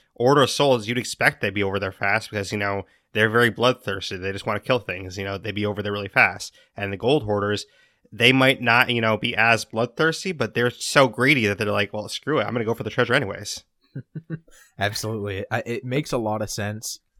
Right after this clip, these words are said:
Speaker 2: Um, it's just from the gameplay point of view, when you're trying to cash stuff in, mildly frustrating.
Speaker 1: Definitely. It's not, you know,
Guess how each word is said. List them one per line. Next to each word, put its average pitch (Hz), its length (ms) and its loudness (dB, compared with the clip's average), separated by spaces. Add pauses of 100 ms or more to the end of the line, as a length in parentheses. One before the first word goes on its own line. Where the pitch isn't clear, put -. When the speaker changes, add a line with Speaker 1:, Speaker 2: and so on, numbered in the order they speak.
(120)
Speaker 2:
Um, 92 280 -6
it's 101 200 -6
just - 420 -6
from 101 400 -6
the 98 100 -6
gameplay 117 540 -6
point 98 220 -8
of 92 100 -12
view, 98 220 -4
when 95 120 -8
you're 92 120 -10
trying 104 180 -6
to 98 60 -8
cash 95 260 -4
stuff - 300 -10
in, 92 260 -8 (380)
mildly 101 600 -2
frustrating. - 540 -16 (100)
Speaker 1:
Definitely. 98 540 -2 (640)
It's - 300 -10
not, 175 260 4
you 151 80 0
know, 139 300 6